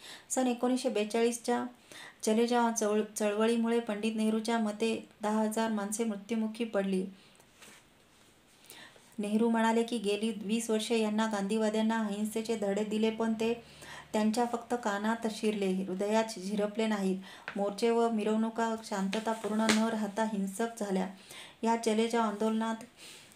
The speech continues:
पोलिसांनी मि-, मशिनी-, मशीन गन्सचा वापर करून पाचशे अडोतीस वेळा गोळीबार केला. पूर्ण नियोजन नसताना चळवळ सुरू केल्याच्या अदूर-, अदूरदर्शीपणामुळे मृत्युमुखी पडलेल्या तथा जखमी झालेल्या जबाबदारी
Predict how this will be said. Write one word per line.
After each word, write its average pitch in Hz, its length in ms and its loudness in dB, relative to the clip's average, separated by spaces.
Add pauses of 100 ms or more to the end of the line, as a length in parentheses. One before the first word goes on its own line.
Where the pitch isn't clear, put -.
(120)
पोलिसांनी 247 460 4
मि-, 226 380 0
मशिनी-, 214 600 -2
मशीन 240 320 -2
गन्सचा 233 460 -2
वापर 214 300 0
करून 226 320 -2
पाचशे 214 640 -6
अडोतीस 214 640 -2
वेळा 208 600 0 (540)
गोळीबार 233 400 4
केला. 214 220 0
पूर्ण 214 320 0
नियोजन 220 480 2
नसताना 220 500 -2
चळवळ 220 400 0
सुरू 220 240 -2
केल्याच्या 220 580 0 (480)
अदूर-, 214 760 0
अदूरदर्शीपणामुळे 226 1120 0
मृत्युमुखी 226 600 -2
पडलेल्या 220 440 0
तथा 220 320 -2
जखमी 202 360 -2
झालेल्या 220 380 2
जबाबदारी 214 600 0